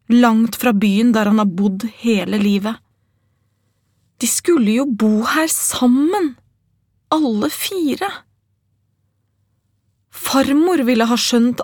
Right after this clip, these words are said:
at han ikke orker å bli kjent med noen nå,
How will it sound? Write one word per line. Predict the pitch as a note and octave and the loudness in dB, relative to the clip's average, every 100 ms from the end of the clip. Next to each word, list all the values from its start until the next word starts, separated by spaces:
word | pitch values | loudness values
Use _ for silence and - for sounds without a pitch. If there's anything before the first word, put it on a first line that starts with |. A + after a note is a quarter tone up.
| A3 | -4
at | G#3 | -2
han | B3+ - D#4 | -4 -4 -6
ikke | - _ - C#4 - | -6 _ -6 -6 -2
orker | C4+ G3+ - - B3+ | 0 0 -4 0 0
å | G#3 | 0
bli | B3 | -2
kjent | - A#3 A#3 - | -2 0 0 -2
med | C#4 | -2
noen | C#4 C4 D4 | 0 2 2
nå, | D#4 E4+ | 2 0